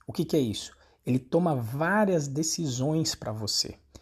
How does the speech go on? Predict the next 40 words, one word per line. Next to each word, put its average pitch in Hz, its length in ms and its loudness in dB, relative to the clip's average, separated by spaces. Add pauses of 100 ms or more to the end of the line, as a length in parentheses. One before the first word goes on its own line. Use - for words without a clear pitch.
(240)
Então, 123 380 0
ele 127 180 2
já 120 160 2
tem 117 300 -2
um 113 180 2
O 135 60 4
R 139 180 2
M 147 320 2
dentro 131 320 -2
dele 120 240 0
pra 117 160 -6
fazer 110 300 -2
conexão 101 500 -2
com - 160 -10
o - 20 -6
banco 90 240 -4
de 123 120 -2
dados. 110 440 0 (560)
Ele 107 300 4
já 104 240 0
tem 101 220 -2
um 101 160 0
sistema 202 600 2
de 151 120 0
formulários 123 920 0 (340)
pra, 90 360 2 (200)
também 113 360 4
pra 135 120 2
fazer, 104 760 0
pra 117 120 -2
fazer 104 300 0
a 98 120 2
validação 107 640 -2
de 139 100 -8
dados. 110 460 -2 (420)
Baseado 160 480 4
nisso, 170 320 0
ele 147 120 -2
tem 135 220 -4
um 123 220 -4